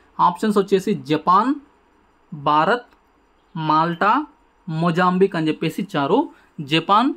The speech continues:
భారత్, మాల్టా, మొజాంబిక్. ఇందులో ఆన్సర్ వచ్చేసి భారత్. భారత్ already రెండు వేల ఇరవై ఒకటి ఇరవై మూడు, టూ థౌజండ్ ట్వంటీ వన్, ట్వంటీ వన్, ట్వంటీ త్రీ కాలానికి ఎన్నికయింది. So, ఇప్పుడు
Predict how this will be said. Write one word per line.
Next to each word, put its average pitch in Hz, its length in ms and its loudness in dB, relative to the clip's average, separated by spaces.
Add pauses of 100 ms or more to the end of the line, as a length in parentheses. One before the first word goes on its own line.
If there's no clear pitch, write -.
భారత్, 151 480 2
మాల్టా, 151 540 0 (280)
మొజాంబిక్. 151 600 0 (280)
ఇందులో 208 360 2
ఆన్సర్ 175 280 0
వచ్చేసి 175 340 -2
భారత్. 143 580 -2 (320)
భారత్ 180 300 2
already 202 460 2 (300)
రెండు 185 240 2
వేల 220 160 4 (100)
ఇరవై 208 360 4
ఒకటి 226 260 0
ఇరవై 214 240 4
మూడు, 147 280 0 (340)
టూ 202 100 -4
థౌజండ్ 202 320 0
ట్వంటీ 190 400 0
వన్, 254 200 0 (1400)
ట్వంటీ 180 360 0
వన్, 233 240 0 (400)
ట్వంటీ 202 320 2
త్రీ 185 200 2
కాలానికి 185 640 0 (240)
ఎన్నికయింది. 175 600 2 (440)
So, 285 160 4 (340)
ఇప్పుడు 196 360 2